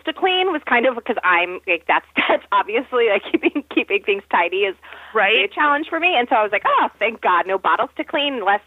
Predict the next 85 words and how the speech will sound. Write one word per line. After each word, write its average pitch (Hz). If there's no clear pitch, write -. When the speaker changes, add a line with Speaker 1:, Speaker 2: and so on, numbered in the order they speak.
Speaker 1:
less, 185
like, 156
Speaker 2:
Right. 180
Speaker 1:
dishes." 359
Um, 254
but 277
then, 262
but 247
then 254
also, 220
I -
mean, 214
I, -
you 240
know, 233
I 233
had 277
to 262
sit, 359
like, 233
I 277
had 247
to 214
sit 359
down, 262
and, 220
like, 208
I 208
couldn't, 247
you 233
Speaker 2:
Right. 196
Speaker 1:
know, 208
it 214
was 220
like, 233
it's 208
like 226
a 202
pain 262
in 269
the 240
butt. 196
And 220
so, 254
and 226
I 494
know 480
you 415
have 269
Speaker 2:
Well -
Speaker 1:
to, 214
you 247
also, 240
like, 196
early 202
when 196
they 175
can't 165
hold 185
their 175
own 165
bottle, 156
you 170
have 156
to -
sit 156
down 151
when 160
you're 151
bottle 147
feeding. 285
But 254
anyway, 233
so 262
there's, 311
Speaker 2:
But 294
Speaker 1:
like, -
Speaker 2:
here's 359
Speaker 1:
there's -
Speaker 2:
the 330
thing, 381
Speaker 1:
benefits. 339
Speaker 2:
Julie. 208
You 285
and, 370